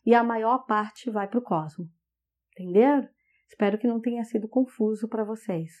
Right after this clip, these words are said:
Mas essa viagem astral, isso acontece muito dentro do processo evolutivo. É quando o, o espírito tá provando os corpos, né? A,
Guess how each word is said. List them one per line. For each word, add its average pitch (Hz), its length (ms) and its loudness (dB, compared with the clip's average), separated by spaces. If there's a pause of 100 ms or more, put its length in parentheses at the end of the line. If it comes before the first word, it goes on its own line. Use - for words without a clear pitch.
(500)
Mas 196 180 0
essa 202 220 -2
viagem 196 400 -2
astral, 220 500 0 (320)
isso 220 640 2 (160)
acontece 226 680 2
muito 226 340 0
dentro 226 360 -2
do 220 80 -4
processo 220 520 -2
evolutivo. 220 680 -2 (420)
É 196 60 -4
quando 214 720 2 (240)
o, 208 600 4
o 220 40 4
espírito 226 760 6 (340)
tá 214 400 0
provando 233 960 6 (280)
os 226 160 -2
corpos, 247 680 4 (340)
né? 220 380 0
A, 220 120 2